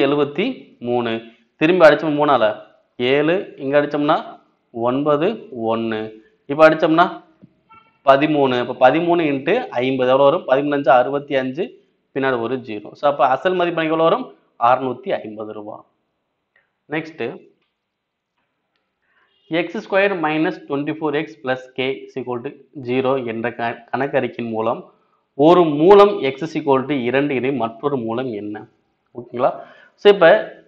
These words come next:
ஒரு மூலம் கொடுத்தாச்சு, மற்றொரு மூலம் என்ன கேட்கலாம்? So இந்த மாதிரி கொஸ்டின் என்ன formula பிரச்சனை தெரியுமா? எக்ஸ் ஸ்கொயர் minus மூலங்களின் கூடுதல், மூலங்களின் கூடுதல் எக்ஸ்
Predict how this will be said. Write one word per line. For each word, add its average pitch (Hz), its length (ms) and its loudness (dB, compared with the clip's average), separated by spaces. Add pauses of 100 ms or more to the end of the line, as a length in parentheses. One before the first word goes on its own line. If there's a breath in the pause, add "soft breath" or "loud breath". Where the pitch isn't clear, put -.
(600)
ஒரு 180 200 6
மூலம் 202 280 8
கொடுத்தாச்சு, 170 440 0 (240)
மற்றொரு 175 400 -2
மூலம் 151 220 -6
என்ன 127 160 -4
கேட்கலாம்? - 360 -18
So - 100 -10
இந்த 156 140 -2
மாதிரி 214 200 -4
கொஸ்டின் 151 360 -6
என்ன 131 120 -6 (100)
formula 190 400 -4
பிரச்சனை 135 300 -10
தெரியுமா? 110 220 -12 (600)
எக்ஸ் 175 300 -10
ஸ்கொயர் 170 340 0 (320)
minus 135 560 -4 (1080)
மூலங்களின் 170 600 2 (200)
கூடுதல், 107 520 -2 (2250)
மூலங்களின் 143 540 -2 (260)
கூடுதல் 135 440 0 (400)
எக்ஸ் - 300 -14